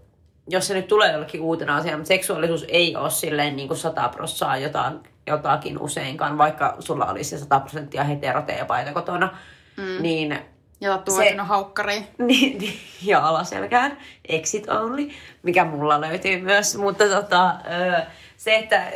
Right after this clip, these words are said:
Speaker 1: tavallaan kuvataan sitä niin kuin su-, niin kuin seksuaalisuuden semmoista niin kuin, öö, että se on tavallaan, onko se,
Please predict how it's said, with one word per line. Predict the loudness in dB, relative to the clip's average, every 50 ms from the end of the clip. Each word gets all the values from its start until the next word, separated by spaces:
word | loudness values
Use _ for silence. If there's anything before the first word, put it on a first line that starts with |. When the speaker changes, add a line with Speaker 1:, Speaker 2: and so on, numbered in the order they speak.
| -2 0
Speaker 1:
tavallaan | 4 6 6 6 6 4 2
kuvataan | 0 2 4 4 4 4 2 -2
sitä | 0 0 0 0
niin | 0 0 -2 -4
kuin | -4 -4
su-, | -4 -4 -4 -6 -8 -12 _ -8
niin | -6 -4 -4
kuin | -4 -2
seksuaalisuuden | -2 -2 -2 2 2 2 2 2 -2 -4 -4 -4 -4
semmoista | -2 -4 -4 -4 -4 -4 -4
niin | -2 -2 -2 -2
kuin, | 0 -2 -2 -2 -4 -10 -16 _ -20 -20 _ -20 -20 -20 _ _ -20 -20 -12 -6 -2
öö, | 0 2 2 2 2 2 0 0 -2 -4 -10 -16 _ _ _ _ _ _ _ _ _ _ _ _ _ _ -6
että | -6 0 2
se | 2 4
on | 4
tavallaan, | 4 2 4 4 4 4 2 2 2 0 -2 -4 -10 -14 -16 -20 _ -16 -16 -14 -14 -16 -16 -16
onko | -14 -8 -6
se, | -4 -4 -4